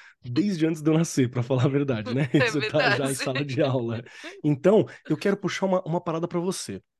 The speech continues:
Speaker 1: Em que momento que você prestou atenção e começou a ouvir professores se preocupando com saúde mental? Se já é algo antigo, se é algo mais recente. Quando foi que você ouviu pela primeira vez um professor falando assim, "Ai,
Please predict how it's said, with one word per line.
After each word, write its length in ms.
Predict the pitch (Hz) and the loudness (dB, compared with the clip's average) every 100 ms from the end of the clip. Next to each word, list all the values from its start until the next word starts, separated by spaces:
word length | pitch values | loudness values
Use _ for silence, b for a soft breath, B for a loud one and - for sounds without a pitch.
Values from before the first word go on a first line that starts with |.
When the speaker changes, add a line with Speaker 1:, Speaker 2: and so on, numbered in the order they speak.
| _ B B B | _ B B B
Speaker 1:
Em 120 | 170 | 2
que 240 | 170 - 277 | 2 4 6
momento 680 | 240 131 117 127 175 - | 6 6 4 4 2 -2
que 120 | - 151 | -6 -4
você 320 | 135 - 139 | -4 -4 -4
prestou 400 | - 120 - 208 | -2 -4 -2 -2
atenção 460 | 202 135 - 156 | 0 -2 0 -2
e 40 | 175 | -2
começou 500 | 175 165 139 - 196 | 0 -2 -2 -2 -2
a 40 | |
ouvir 220 | 151 127 156 | -2 -4 -6
professores 840 | 196 247 - 131 - 185 165 - b b | -4 -4 -4 -6 -2 -2 -2 -6 b b
se 220 | - 285 | 0 0
preocupando 500 | 269 262 208 180 180 | 2 -2 2 2 2
com 100 | 185 | -2
saúde 240 | 202 185 | 0 0
mental? 420 | 196 196 131 120 - _ _ - | 2 0 -2 -4 -10 _ _ -12
Se 240 | - 175 | -4 -2
já 220 | 131 139 | 0 -2
é 80 | 139 | -2
algo 300 | 131 131 113 | -2 -2 -4
antigo, 580 | 98 - 190 185 175 180 B B | -6 -4 -2 -2 -4 -10 B B
se 180 | - 165 | -4 -2
é 20 | |
algo 200 | 131 127 | -2 -2
mais 240 | 123 113 | -4 -4
recente. 680 | 107 98 - 143 151 - 151 123 B B | -8 -10 -6 -4 -4 -4 -8 -12 B B
Quando 240 | - 233 202 | -2 0 0
foi 200 | - 175 | 0 0
que 80 | - | 0
você 80 | |
ouviu 160 | 156 160 | -4 -2
pela 120 | 160 | -4
primeira 320 | 143 156 180 | -4 -4 -4
vez 280 | 151 127 135 | -4 -4 -6
um 60 | 139 | -6
professor 400 | 139 127 127 135 | -8 -8 -8 -8
falando 260 | - 135 | -6 -8
assim, 220 | 127 - 123 | -6 -6 -4
"Ai, 220 | 135 | -4